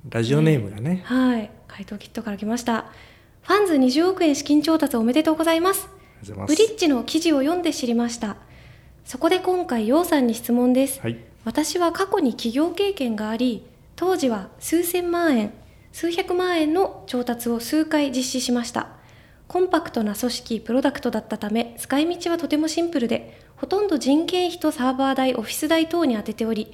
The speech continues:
Speaker 2: 資金の活用方法としてはそのくらいしかやったことがありません。
Speaker 1: うん。
Speaker 2: なので、数十億単位の資金調達、調達資金の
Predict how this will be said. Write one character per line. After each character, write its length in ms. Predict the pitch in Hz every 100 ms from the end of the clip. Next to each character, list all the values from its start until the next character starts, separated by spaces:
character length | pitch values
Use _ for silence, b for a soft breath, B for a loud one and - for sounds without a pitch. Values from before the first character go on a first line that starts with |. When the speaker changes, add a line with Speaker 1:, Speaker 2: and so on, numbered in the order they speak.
| B B B -
Speaker 2:
資 80 | -
金 180 | 330 311
の 80 | 269
活 280 | - -
用 100 | 285
方 220 | 302 330 320
法 160 | 277
と 120 | 262
し 60 | 240
て 100 | 285
は 120 | 254
そ 100 | 233
の 120 | 254
く 100 | -
ら 100 | 381
い 60 | 392
し 80 | 392
か 160 | 339
や 140 | - 214
っ 40 | -
た 80 | 226
こ 120 | 233
と 100 | 302
が 80 | 269
あ 60 |
り 100 | 202
ま 120 | 202 202
せ 200 | 214 202
ん。 80 | -
Speaker 1:
う 40 |
ん。 400 | 110 110 101 95 92 -
Speaker 2:
な 100 | 294
の 140 | 262
で、 160 | 247 233
数 260 | 247 294
十 160 | 320 359
億 260 | 359 349 339
単 260 | 349 339
位 20 |
の 100 | 262 220
資 100 | -
金 340 | 247 240 - - b b -
調 180 | 247
達、 220 | 233 185 -
調 200 | 233 247
達 260 | 247 254
資 80 | 254
金 220 | 330 311
の 240 | 370 381